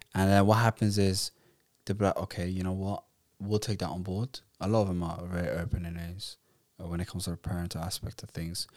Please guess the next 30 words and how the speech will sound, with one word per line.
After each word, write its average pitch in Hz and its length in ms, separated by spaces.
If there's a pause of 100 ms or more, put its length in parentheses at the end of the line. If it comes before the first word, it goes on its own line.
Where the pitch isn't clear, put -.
(340)
But 95 220 (560)
you 117 220
feel 135 220
like 117 180
when 104 120
you're 95 100
mentoring, 95 500
you're 90 360 (760)
like, 92 440 (180)
I 98 60
wouldn't 131 160
say 90 100
a 82 60
parent, 90 280
obviously, 87 280
but, 87 120
like, 82 300 (140)
a, 80 80 (440)
in 101 120
between 98 400
a 87 80
brother 98 340
and 90 180
that, 123 220 (460)
because 98 520 (300)
you're 95 140
taking 113 360
a 92 80
load 101 380
on, 85 300